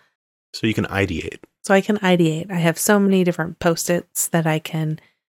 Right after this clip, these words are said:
Speaker 2: think through. And, and so I've really created my own little planning studio,
Speaker 1: Yeah.
Speaker 2: so to speak, or office. But from a what's on the walls and what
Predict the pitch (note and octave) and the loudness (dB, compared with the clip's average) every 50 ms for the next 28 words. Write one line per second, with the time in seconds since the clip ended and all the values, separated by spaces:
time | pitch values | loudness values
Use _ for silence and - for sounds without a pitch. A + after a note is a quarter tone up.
0 | _ _ - F3+ E3+ - - - - F#3+ F#3+ F#3 F3+ F3+ F3 F3 E3+ E3 D#3 D#3 | _ _ 2 2 2 2 -2 -6 -2 2 2 4 4 4 4 4 4 2 2 0
1 | D#3 D#3 D#3+ E3 - - - F3+ E3+ E3+ E3+ E3 D#3+ - F#3 F3 E3+ F3 F3 - | -4 -4 -6 -6 -8 -2 0 2 2 4 2 2 2 2 2 4 4 2 2 2
2 | A3 A#3 A#3 A3+ G#3 - - F#3 F3 E3 E3+ E3+ E3+ E3 D#3+ - E3+ E3+ E3+ E3+ | 2 4 4 4 2 0 0 0 2 2 4 2 4 2 2 2 2 2 4 2
3 | D#3+ D#3 D#3 - _ - D#3+ D3+ D3+ D#3 D#3+ E3+ F#3 F3+ - - - G#3+ G#3+ A3 | 2 2 -2 -4 _ 0 0 2 2 2 4 2 2 0 0 2 4 4 4 6
4 | A3 A3+ A#3 A#3+ B3+ B3+ _ _ _ G2+ B2+ D3+ B2 - - _ _ _ _ _ | 4 4 2 0 -2 -4 _ _ _ 0 0 0 0 -4 -12 _ _ _ _ _
5 | _ C4+ B3+ B3 B3+ - - - B3+ B3 A#3 - A3 G#3 - - F#3 F#3+ F#3 - | _ -2 0 0 0 -2 -2 -4 -4 -4 -2 0 0 0 2 2 0 0 0 0
6 | - G#3+ A3 A#3 A3+ - - - - _ _ _ _ _ _ _ _ _ _ _ | -2 0 0 -2 -4 -6 -10 -10 -14 _ _ _ _ _ _ _ _ _ _ _
7 | F#3 F3 F3+ F3 - - - - F#3 F3+ F3+ F3 E3+ E3 E3 D#3+ D#3+ D#3+ D#3+ - | 2 4 4 4 4 -2 -2 0 2 4 4 4 4 2 2 2 2 0 -2 -4
8 | - _ _ - F#3 F3 F#3 F3+ - - - F3+ E3+ E3+ E3 E3 D#3+ E3 D#3+ D#3 | -8 _ _ -4 0 2 2 0 0 0 0 0 2 2 0 0 0 0 0 0
9 | D#3+ D#3+ D#3+ E3 D#3+ D#3+ E3 D#3+ - - - - F3 E3+ E3 D#3+ D#3+ E3 E3 E3 | 0 0 -2 -2 -2 -4 -4 -4 -6 -8 -6 -4 -2 -2 -2 -2 -2 -2 0 0
10 | E3 - | -2 -2